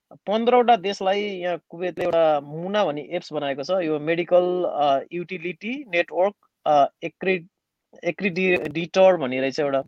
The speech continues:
मुना भन्ने एप्लिकेसन। त्यसमा नेपालबाट पनि एउटा मात्रै, अ, अ,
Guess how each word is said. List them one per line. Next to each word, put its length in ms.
मुना 220
भन्ने 200
एप्लिकेसन। 500
त्यसमा 300
नेपालबाट 600
पनि 520
एउटा 240
मात्रै, 480
अ, 300
अ, 520